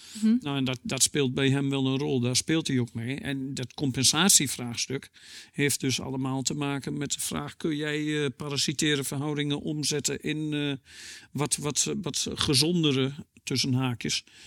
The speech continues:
Speaker 2: verhoudingen? Maar het is al een gevaarlijk woord, want, eh, parasieten zijn gezond.
Speaker 1: Hoe
Speaker 2: Omdat
Speaker 1: bedo-, hoe bedoel je, zijn
Speaker 2: Nou
Speaker 1: gezond?
Speaker 2: ja, om-, omdat, omdat zonder parasieten zou het leven helemaal onmogelijk worden.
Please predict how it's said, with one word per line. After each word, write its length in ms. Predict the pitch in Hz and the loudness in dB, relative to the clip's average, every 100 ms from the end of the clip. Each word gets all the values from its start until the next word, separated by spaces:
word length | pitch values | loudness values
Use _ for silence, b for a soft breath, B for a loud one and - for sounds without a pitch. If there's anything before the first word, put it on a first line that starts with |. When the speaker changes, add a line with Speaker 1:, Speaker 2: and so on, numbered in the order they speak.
| B | B
Speaker 2:
verhoudingen? 640 | - 135 139 123 120 117 123 | -2 2 4 4 4 4 2
Maar 420 | 127 147 151 - - 120 | 2 2 0 -4 -8 -6
het 180 | 151 156 | 0 2
is 140 | 151 | 4
al 100 | 156 | 2
een 100 | 156 | -2
gevaarlijk 520 | - 139 175 165 147 | -2 0 0 0 0
woord, 380 | 147 170 139 - - | 0 0 0 -2 -4
want, 220 | 143 117 B B B B _ | -4 -4 B B B B _
eh, 420 | 156 139 139 135 123 | 2 4 6 4 2
parasieten 480 | 147 135 - 175 135 | 0 4 4 4 4
zijn 240 | 175 175 | 4 4
gezond. 400 | - 117 120 - _ _ _ _ _ b b b b _ | 2 0 0 -4 _ _ _ _ _ b b b b _
Speaker 1:
Hoe 80 | 233 | 4
Speaker 2:
Omdat 100 | 220 - | 4 2
Speaker 1:
bedo-, 120 | 226 | 2
hoe 100 | 220 | 4
bedoel 160 | 233 | 6
je, 280 | 233 233 247 254 | 6 4 0 0
zijn 240 | 220 294 | 2 2
Speaker 2:
Nou 120 | 339 | 4
Speaker 1:
gezond? 140 | 285 247 | 4 6
Speaker 2:
ja, 260 | 226 190 - | 6 4 4
om-, 240 | 208 196 | 4 4
omdat, 380 | 190 185 185 - | 0 0 0 0
omdat 420 | 170 165 160 - | -2 0 4 4
zonder 320 | - - 165 147 | 4 2 2 -2
parasieten 640 | - 135 - - 214 131 | -4 0 2 4 4 4
zou 160 | 135 131 | 2 0
het 100 | 147 | 0
leven 360 | 156 151 - | 2 2 2
helemaal 400 | 143 135 135 127 | 0 2 0 0
onmogelijk 520 | 131 156 196 208 185 | -2 0 0 0 -2
worden. 300 | 202 156 120 | -2 -4 -4